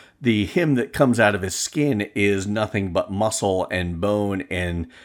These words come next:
it's very disgusting, and a head with extra eye holes and extra nose holes and extra mouth holes. And,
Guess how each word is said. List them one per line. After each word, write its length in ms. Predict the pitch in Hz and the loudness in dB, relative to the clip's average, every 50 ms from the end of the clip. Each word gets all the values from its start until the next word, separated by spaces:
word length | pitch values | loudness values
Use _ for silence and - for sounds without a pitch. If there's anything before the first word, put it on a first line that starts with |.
| - - _ _ - | -20 -20 _ _ 0
it's 240 | 113 107 101 - | 0 0 0 -2
very 640 | 147 127 110 113 131 160 170 170 156 139 120 104 95 | -6 -12 -12 -8 -2 2 6 8 8 8 8 6 2
disgusting, 920 | 85 95 90 - - - 131 120 113 104 - - - 101 92 90 87 92 | 0 -2 -4 -4 -2 0 2 2 2 0 -2 -4 -4 -4 -4 -4 -4 -6
and 420 | - - 98 98 98 98 98 98 98 | -4 -2 0 2 2 2 2 2 0
a 80 | 90 | 0
head 560 | 90 - - 147 143 135 123 113 104 101 - - - - - - - | -2 0 4 6 6 6 6 4 2 -2 -4 -6 -12 -20 -20 -8 0
with 500 | 117 110 107 101 101 - - - - - _ _ _ _ _ - | 4 6 6 6 4 0 -8 -20 -20 -20 _ _ _ _ _ -6
extra 420 | 165 160 - - - - 127 - - | -4 -4 -4 -2 0 2 2 2 0
eye 260 | 117 123 131 139 131 | 0 0 2 2 2
holes 540 | 110 104 113 104 101 98 95 95 95 95 - | 2 4 4 4 4 4 2 0 -2 -2 -2
and 120 | 135 147 | -2 0
extra 360 | 185 175 156 - - - 170 | 0 -2 -2 -4 -2 0 2
nose 360 | 135 123 123 127 127 123 107 107 | 4 4 4 4 4 2 2 2
holes 400 | 117 110 107 104 101 101 90 107 | 2 2 4 4 2 0 0 0
and 100 | 123 151 | 0 0
extra 320 | 151 - - - - 131 | 0 -2 0 0 0 0
mouth 380 | 110 101 92 95 110 113 107 - | 2 0 0 0 0 -2 -2 2
holes. 520 | - 110 104 98 95 95 92 92 90 - | 4 6 6 6 4 2 0 0 0 -2
And, 180 | 98 92 87 | -2 -2 -2